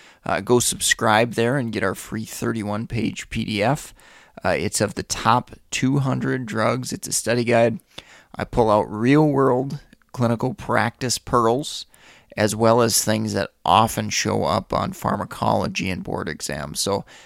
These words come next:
uh, definitely don't wanna go without that resource. Uh, great, uh, free opportunity there for you to have, uh, something to kinda, uh, refresh yourself of some of the most important things from,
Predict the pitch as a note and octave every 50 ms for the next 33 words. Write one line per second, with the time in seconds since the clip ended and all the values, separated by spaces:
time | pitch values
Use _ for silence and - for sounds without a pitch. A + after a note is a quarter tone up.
0 | _ _ - - G#2 F#2 D#2+ A#2 C#3+ D#3 - - D3 C#3 C3 B2 B2+ B2+ E2+ G#2
1 | A2+ A#2 A2+ A2 A2 A2 A2 G#2 G2 C#2 G#2 G#2 A#2 G#2+ A2 G2 - G#2 G#2 F2
2 | C2+ F2 G#2+ A#2 - - A2+ G#2 G2 - - - - - _ _ _ - - F#2
3 | F#2 E2 D#2+ D#2+ D#2 - - - - G#2+ G#2 G#2+ G#2+ - - - - - - -
4 | F2+ F#2 F#2 D#2+ - - - - A2 A#2 A#2 A2 G2 F2+ G2 - - G2+ - -
5 | G#2+ G2+ G2+ G2 F#2+ F#2 G2 F#2 F#2+ - - - - C#2 - - - - - G2+
6 | G#2 G2 - - - - - _ _ - G1+ G1+ G1+ - - - G2+ - - -
7 | - - - - - - F2+ G2 - - - _ - - - - - _ _ -
8 | - G2+ D2 A2 C3 A#2+ - - C3+ C3 B2 A#2 - A2+ A2 G#2+ - - F#2+ F#2+
9 | F#2+ - - G#2 - - - G2+ G#2 G2 G2 G2 G2 G2 - - - F#2 - -
10 | - - - - - - G#2 A2 - - - - - - - - - - -